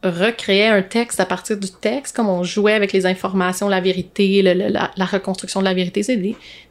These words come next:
des thèmes qui m'intéressent vraiment beaucoup, surtout à l'ère Trump, là, tu sais, de dire comme qu'est-ce qui est vrai, qu'est-ce qui est faux, qu'est-ce que j'affirme avec tant, tu sais, de, de,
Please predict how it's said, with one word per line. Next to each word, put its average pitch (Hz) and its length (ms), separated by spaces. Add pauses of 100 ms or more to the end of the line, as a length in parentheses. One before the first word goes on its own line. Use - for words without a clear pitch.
des 190 180
thèmes 208 240
qui 202 160
m'intéressent 180 720
vraiment 180 380
beaucoup, 185 260
surtout - 360
à 180 100
l'ère 175 300
Trump, 185 360
là, 185 100
tu 185 60
sais, - 80
de 190 80
dire 190 220
comme 185 180
qu'est-ce 185 180
qui 196 100
est - 20
vrai, 185 160
qu'est-ce 185 200
qui 196 100
est 190 100
faux, 190 200
qu'est-ce 208 220
que 196 140
j'affirme 190 500
avec 175 340
tant, 196 260 (600)
tu - 80
sais, 190 60
de, 180 260
de, 170 420